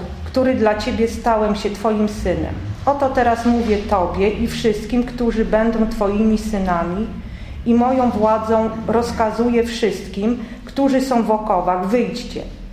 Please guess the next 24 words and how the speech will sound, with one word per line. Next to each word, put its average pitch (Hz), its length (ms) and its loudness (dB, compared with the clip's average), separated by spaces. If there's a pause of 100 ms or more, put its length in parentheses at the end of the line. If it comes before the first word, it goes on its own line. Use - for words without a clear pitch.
(200)
Tym 285 260 4
zaś, 175 240 0
którzy 254 380 -2
zasnęli, 220 800 0
rozkazuję: 202 840 -2
powstańcie. 190 800 -2
Tobie, 220 460 0
Adamie, 190 480 0
rozkazuję: 208 760 0
zbudź 196 400 -2
się, 202 200 -4
który 202 340 -2
śpisz. - 600 -4 (640)
Nie 269 240 4
po 277 220 2
to 214 220 0
bowiem 196 560 0
cię 202 180 -2
stworzyłem, 196 800 0
abyś 214 320 0
pozostał 214 600 0
spętany 202 600 0
w 208 80 0
otchłani. 220 600 0